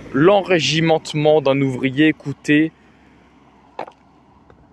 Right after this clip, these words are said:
à l'île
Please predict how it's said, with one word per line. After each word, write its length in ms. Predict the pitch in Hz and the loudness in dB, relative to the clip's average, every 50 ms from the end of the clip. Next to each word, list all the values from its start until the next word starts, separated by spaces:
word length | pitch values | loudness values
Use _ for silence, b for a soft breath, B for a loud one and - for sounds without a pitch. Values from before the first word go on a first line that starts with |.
| _ _ _ _ _ _ _ - - _ - - _ _ _ _ _ _ _ _ _ _ _ _ _ _ _ _ _ _ _ _ _ _ _ _ _ - B B B B B B B B B B _ - | _ _ _ _ _ _ _ -20 -20 _ -20 -20 _ _ _ _ _ _ _ _ _ _ _ _ _ _ _ _ _ _ _ _ _ _ _ _ _ -20 B B B B B B B B B B _ -4
à 120 | 113 110 | -2 -2
l'île 480 | 117 120 131 139 139 139 135 139 139 | 0 0 -2 -4 -4 -2 -2 -2 -4